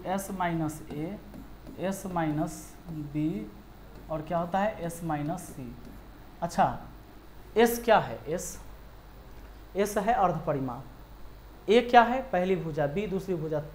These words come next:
सी तीसरी भुजा। तो ये formula हम लगाएंगे। अच्छा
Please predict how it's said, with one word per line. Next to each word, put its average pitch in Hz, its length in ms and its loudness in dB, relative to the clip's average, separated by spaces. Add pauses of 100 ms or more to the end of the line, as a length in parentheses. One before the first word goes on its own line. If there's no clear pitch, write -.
(100)
सी 208 220 -4
तीसरी 143 340 -6
भुजा। 120 280 -8 (680)
तो 208 60 2
ये 208 240 6
formula 196 440 2
हम 170 160 -2
लगाएंगे। 151 360 -2
अच्छा 156 340 -4